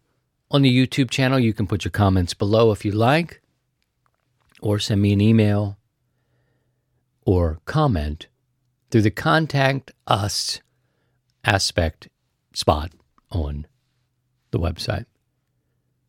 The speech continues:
What do you think? Cats in the Shack, lovable calendar, or wrong message? Hmm. Me? Oh, me. Well, let me tell you, I,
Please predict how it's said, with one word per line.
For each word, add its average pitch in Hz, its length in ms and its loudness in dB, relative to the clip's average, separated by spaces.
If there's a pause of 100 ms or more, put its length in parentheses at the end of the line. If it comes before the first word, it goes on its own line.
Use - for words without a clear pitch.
(120)
What 90 120 0
do 87 60 0
you 76 120 -2
think? - 340 -16 (460)
Cats 107 280 2
in 110 60 2
the 101 60 0
Shack, 135 440 2 (260)
lovable 135 400 4
calendar, 175 680 2 (380)
or 143 480 4 (240)
wrong 190 300 2
message? 127 640 -2 (920)
Hmm. 85 180 0 (2000)
Me? 185 440 2 (280)
Oh, 127 160 2
me. 92 400 -4 (100)
Well, 131 140 0
let 160 100 0
me 165 60 -4
tell 151 220 0
you, 107 160 2
I, 110 160 0